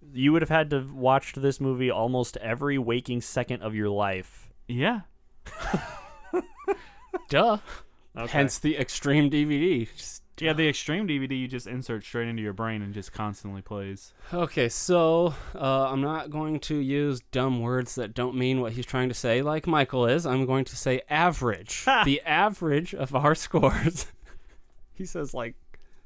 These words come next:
Speaker 3: total and cumulative and
Speaker 2: Accumulative.
Speaker 3: whatever. So
Speaker 2: <laughs>
Speaker 3: the average
Speaker 2: Cumulative
Speaker 3: is
Speaker 2: total average.
Speaker 3: the average is seven point nine two. Uh, that's ju-, I mean, it's under
Speaker 1: It's,
Speaker 3: what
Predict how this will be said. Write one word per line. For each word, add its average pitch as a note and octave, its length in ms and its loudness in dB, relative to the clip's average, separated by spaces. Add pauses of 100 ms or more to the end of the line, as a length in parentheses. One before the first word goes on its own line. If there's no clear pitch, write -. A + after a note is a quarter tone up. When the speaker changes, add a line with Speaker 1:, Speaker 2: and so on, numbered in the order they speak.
(120)
Speaker 3:
total B2 560 2
and A2+ 180 -4
cumulative B2 960 2
and A2 160 -4
Speaker 2:
Accumulative. B2 60 -2
Speaker 3:
whatever. B2 400 0 (160)
So A#2+ 200 -4
Speaker 2:
<laughs> B2+ 40 -4
Speaker 3:
the D#3 180 0
average G#3+ 320 4
Speaker 2:
Cumulative D3+ 140 6
Speaker 3:
is D#3+ 80 2
Speaker 2:
total D3 280 2
average. A2+ 760 0
Speaker 3:
the C#3 100 -4
average D#3+ 300 2
is D3 120 2
seven G3 460 0
point D3+ 340 -4
nine C#3 480 2
two. A#2 540 0 (540)
Uh, G#2 560 -4
that's A#2 460 -4 (440)
ju-, - 520 -8
I C3+ 60 -2
mean, B2+ 120 2
it's G#2+ 160 -6
under E3 540 0
Speaker 1:
It's, D3 120 -2
Speaker 3:
what D3 220 0